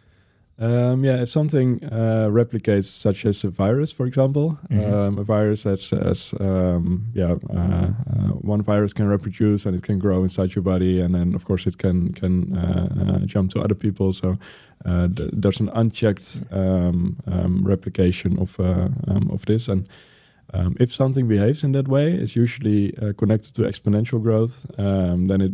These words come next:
Speaker 1: means it could, uh, it could get out of hand quite,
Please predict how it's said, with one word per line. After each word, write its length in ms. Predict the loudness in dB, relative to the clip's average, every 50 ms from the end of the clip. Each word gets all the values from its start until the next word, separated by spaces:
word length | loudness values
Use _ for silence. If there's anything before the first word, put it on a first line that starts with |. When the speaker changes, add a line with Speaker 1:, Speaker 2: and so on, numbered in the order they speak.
| -4 -8
Speaker 1:
means 480 | -4 -2 0 2 2 2 2 0 -2 -2
it 260 | -6 -6 -6 -8 -2
could, 240 | 4 4 4 4 4 -2 -10 -8 -4 -2
uh, 240 | 0 2 2 2 2 0
it 100 | -2 -2
could 160 | -4 -4 -2
get 140 | 0 2 2
out 160 | 2 2 2
of 80 | 0 0
hand 240 | 0 2 2 0 -2 -6 -14 -18 -18 -16 -6
quite, 360 | 0 0 2 2 0 -2 -6